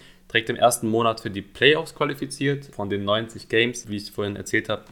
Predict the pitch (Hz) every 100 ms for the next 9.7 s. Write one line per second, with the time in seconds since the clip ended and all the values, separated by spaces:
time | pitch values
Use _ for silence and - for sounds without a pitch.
0 | - 101 104 - 101 98 98 98 - -
1 | 92 98 - - - 117 - - 104 104
2 | 135 147 - - 107 120 131 123 120 117
3 | - 104 101 107 104 95 98 107 139 139
4 | 139 135 131 135 135 - 92 87 110 -
5 | - 107 - 95 98 90 98 113 117 -
6 | - - - - 92 101 110 107 101 101
7 | 101 95 95 98 95 92 - 127 139 135
8 | 127 127 - - - 95 98 92 92 95
9 | 95 95 95 98 - 139